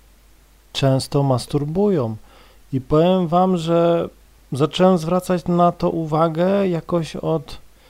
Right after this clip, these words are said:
dwóch lat i wszystkie dziewczyny, dosłownie wszystkie dziewczyny, z którymi się spotykałem,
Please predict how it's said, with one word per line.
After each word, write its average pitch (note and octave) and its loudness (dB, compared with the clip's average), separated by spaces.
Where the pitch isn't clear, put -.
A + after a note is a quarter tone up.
dwóch A#2+ -2
lat D3+ -2
i C#3 -2
wszystkie - -4
dziewczyny, B2 -2
dosłownie C3 -2
wszystkie C3+ -4
dziewczyny, C3 -2
z - -20
którymi C#3 0
się C3 -6
spotykałem, C3+ -2